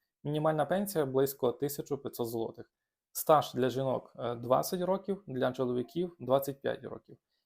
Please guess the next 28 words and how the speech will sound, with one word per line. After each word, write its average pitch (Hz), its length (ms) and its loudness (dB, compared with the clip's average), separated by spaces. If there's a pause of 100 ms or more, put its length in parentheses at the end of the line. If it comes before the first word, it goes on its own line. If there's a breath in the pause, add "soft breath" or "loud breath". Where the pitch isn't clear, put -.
(120)
І 147 80 -4
тут 196 140 0
важливо, 143 380 4
якщо 170 280 -2
у 151 60 2
вас 143 280 2
в - 520 -20
Польщі 135 340 0
стаж 127 360 2
менший 123 400 -4
двадцяти 120 640 -4
або 120 220 -2
двадцяти 123 420 -2
п'яти 123 240 -4
років, 185 460 -4
е, 123 240 -2
ваша 131 420 2
пенсія 170 420 -2
рахується 139 500 -4
пропорційно 170 760 -4
до 135 320 0
ваших 127 440 0
складок 123 500 -2
до 120 120 -4
зусу. 117 380 -6 (460)
І 123 280 0
справді 143 760 0
ця, 127 540 -2